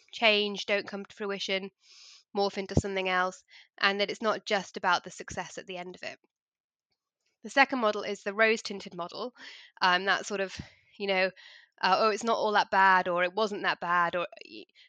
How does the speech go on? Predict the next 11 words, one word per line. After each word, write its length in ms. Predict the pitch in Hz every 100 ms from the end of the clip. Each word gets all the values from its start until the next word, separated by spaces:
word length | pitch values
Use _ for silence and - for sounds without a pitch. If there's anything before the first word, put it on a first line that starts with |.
| _
people 460 | 262 254 254 226 214
glossing 440 | 226 220 - 202
over 200 | 196 185
the 100 | 180
fact 380 | - 170 - -
that 240 | 175 - - - _ _ _ _ _
different 280 | - - 196
times 340 | 196 196 196 185
in 100 | 180
their 140 | 175
careers, 420 | - 190 180 175